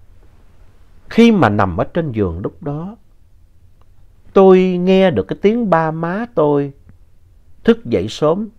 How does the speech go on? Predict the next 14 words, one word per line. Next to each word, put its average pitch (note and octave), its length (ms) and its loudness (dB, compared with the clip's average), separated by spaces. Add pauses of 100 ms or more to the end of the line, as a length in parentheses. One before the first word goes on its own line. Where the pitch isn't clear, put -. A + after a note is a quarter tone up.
lo C#3+ 240 2
chuẩn C#3 320 -6
bị F#2 260 -6
cơm, B2+ 320 -4 (320)
rồi F#2+ 280 0 (240)
cà F2+ 160 -2
phê B2+ 480 -2
cho C3 180 -6
chồng F2 260 -6
tôi A#2 160 -6
để B2+ 120 -8
đem A#2+ 240 -10
đi A#2+ 120 -12
làm. F#2 260 -12